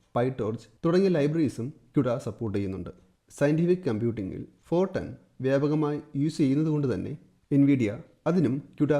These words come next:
സപ്പോർട്ട് നൽകുന്നുണ്ട്. ഇവയെ കൂടാതെ മറ്റു പല ലാംഗ്വേജുകളിലും ക്യുഡ സപ്പോർട്ട് കൊടുക്കുന്നുണ്ട്. ഇതൊരു സിമ്പിൾ Python എക്സാമ്പിൾ ആണ്.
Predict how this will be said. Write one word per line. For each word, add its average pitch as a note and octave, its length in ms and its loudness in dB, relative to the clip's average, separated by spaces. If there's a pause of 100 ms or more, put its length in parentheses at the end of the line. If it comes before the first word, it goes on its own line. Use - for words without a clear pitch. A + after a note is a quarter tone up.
(120)
സപ്പോർട്ട് A#2+ 360 -4 (220)
നൽകുന്നുണ്ട്. A2+ 480 -2 (380)
ഇവയെ A3+ 240 4
കൂടാതെ E3+ 360 0 (300)
മറ്റു C3 240 0
പല C#3+ 140 0 (100)
ലാംഗ്വേജുകളിലും B2+ 680 -2 (200)
ക്യുഡ B2 200 -2 (120)
സപ്പോർട്ട് B2 320 -6
കൊടുക്കുന്നുണ്ട്. G#2+ 420 -4 (500)
ഇതൊരു F#3+ 260 4
സിമ്പിൾ D#3+ 240 4 (100)
Python B2 320 0
എക്സാമ്പിൾ A2+ 420 -2
ആണ്. G2 120 -8